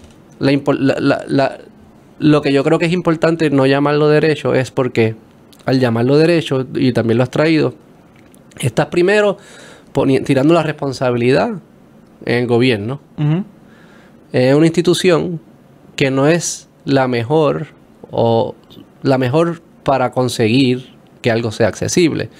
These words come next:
Speaker 1: Porque entonces hay que definir qué es accesibilidad.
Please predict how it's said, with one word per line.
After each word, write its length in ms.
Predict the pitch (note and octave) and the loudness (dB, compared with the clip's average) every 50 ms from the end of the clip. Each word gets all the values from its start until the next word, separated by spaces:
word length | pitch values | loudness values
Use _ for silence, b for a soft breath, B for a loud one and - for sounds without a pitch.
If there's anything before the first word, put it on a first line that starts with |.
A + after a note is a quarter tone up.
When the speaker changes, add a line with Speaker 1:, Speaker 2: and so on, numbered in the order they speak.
| B B B B B B | B B B B B B
Speaker 1:
Porque 140 | - A#2+ A#2+ | -4 -2 -2
entonces 240 | A2 B2 A#2+ F3+ | 0 0 0 0
hay 60 | F3 E3 | 0 0
que 100 | D#3+ C3+ | 0 0
definir 400 | B2+ A#2 - C3 B2+ C3+ C3 A#2+ | 0 0 -2 -2 -2 -2 0 0
qué 100 | - A#2+ | 0 0
es 60 | A2+ | 0
accesibilidad. 800 | A2+ - - A2+ - - A2 G#2 F#2 E2+ F#2+ G#2+ A#2 A#2 G#2+ G2 | 0 -2 -4 -6 -4 -2 -2 -2 -2 -2 -2 0 0 0 0 -2